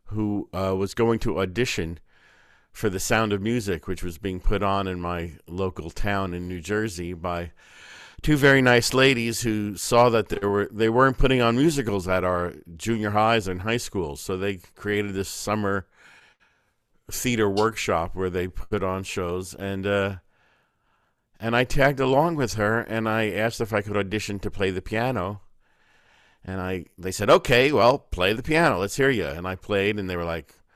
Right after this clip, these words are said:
"You're, uh, you're hired." <laughs> So, uh, from that moment on, I just became obsessed with musical theater. And one of those ladies, uh,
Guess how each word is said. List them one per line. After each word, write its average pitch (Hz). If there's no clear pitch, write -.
"You're, 143
uh, 139
you're 165
hired." 151
<laughs> 202
So, 139
uh, 135
from 135
that 151
moment 143
on, 107
I 107
just 104
became 98
obsessed 95
with 92
musical 92
theater. 92
And 85
one 113
of 120
those 110
ladies, 107
uh, 87